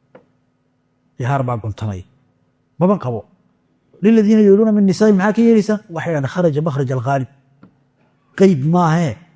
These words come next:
Makhrajul ghaalib ayay aayadda, maaragtay, lafdigu waa sida ghaalibka ayaa dee nisaa-, maaragtay, zawjaadka ayaa arrintaasi ku dhacday. Laakiin jumhuurkii taasi waxay yidhahdeen, "Gabadhan dee xuquuqba kuma laha, waxba kuma laha." Yacni, waxa weeyaan, qiyaas maca al-faariq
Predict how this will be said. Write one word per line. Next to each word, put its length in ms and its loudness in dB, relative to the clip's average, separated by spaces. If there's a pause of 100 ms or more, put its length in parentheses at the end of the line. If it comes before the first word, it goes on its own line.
(540)
Makhrajul 460 -2
ghaalib 320 0 (380)
ayay 240 2
aayadda, 400 2 (340)
maaragtay, 320 -2
lafdigu 240 -2
waa 120 -2
sida 140 2
ghaalibka 380 2
ayaa 160 4
dee 140 4 (220)
nisaa-, 340 -2
maaragtay, 320 -6
zawjaadka 560 0 (280)
ayaa 220 2
arrintaasi 340 -2
ku 100 -8
dhacday. 340 -6
Laakiin 240 -2
jumhuurkii 400 4 (500)
taasi 400 -4 (380)
waxay 140 -4
yidhahdeen, 200 2
"Gabadhan 300 2
dee 80 -2
xuquuqba 460 0
kuma 200 -4
laha, 180 0
waxba 220 -6
kuma 220 -2
laha." 200 0 (440)
Yacni, 200 -4
waxa 160 -2
weeyaan, 260 2
qiyaas 320 0
maca 140 -2
al-faariq 460 0